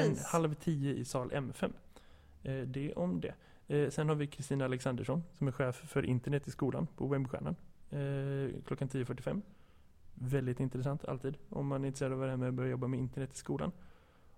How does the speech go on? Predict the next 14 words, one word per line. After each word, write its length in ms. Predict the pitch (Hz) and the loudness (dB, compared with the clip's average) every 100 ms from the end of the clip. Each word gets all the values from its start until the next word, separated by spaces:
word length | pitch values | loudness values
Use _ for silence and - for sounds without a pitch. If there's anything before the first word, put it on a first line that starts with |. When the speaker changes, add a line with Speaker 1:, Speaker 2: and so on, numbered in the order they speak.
| - | -4
Speaker 2:
Och 240 | 147 143 | -2 0
så 100 | - | 0
har 240 | 143 143 135 | 2 2 2
Speaker 1:
Yes. 120 | 135 | 2
Speaker 2:
vi 360 | 139 127 123 - | 2 2 0 0
klockan 260 | 139 - 127 | -2 0 0
sexton 300 | 156 - 139 | -2 0 2
och 60 | |
femton 300 | 151 131 151 - - | 2 2 0 -2 -8
i 260 | - 139 135 | -2 0 0
sal 300 | 139 139 131 | 2 2 2
M 160 | 135 127 | 0 0
fem 220 | 139 143 | 0 0
också. 280 | 143 165 | 0 0